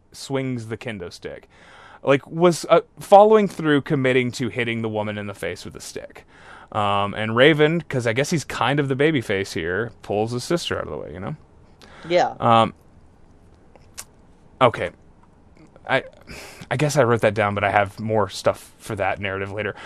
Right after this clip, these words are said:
Speaker 1: Fuck it. Let's talk about this. On the floor, Bam Bam Bigelow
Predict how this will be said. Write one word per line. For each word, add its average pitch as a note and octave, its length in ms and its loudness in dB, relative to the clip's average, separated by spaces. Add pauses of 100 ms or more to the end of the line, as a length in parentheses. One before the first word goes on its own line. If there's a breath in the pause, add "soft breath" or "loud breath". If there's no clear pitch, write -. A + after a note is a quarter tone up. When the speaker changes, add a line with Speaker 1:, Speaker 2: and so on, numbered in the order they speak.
(260 loud breath)
Speaker 1:
Fuck C3 200 6
it. - 140 -6
Let's F3 160 6
talk G3 180 12
about D3+ 180 8
this. - 200 -8 (1200 loud breath)
On C4+ 220 12
the D#4 60 8
floor, A2+ 720 6
Bam F#3 280 10
Bam G#3+ 180 10
Bigelow B2 720 6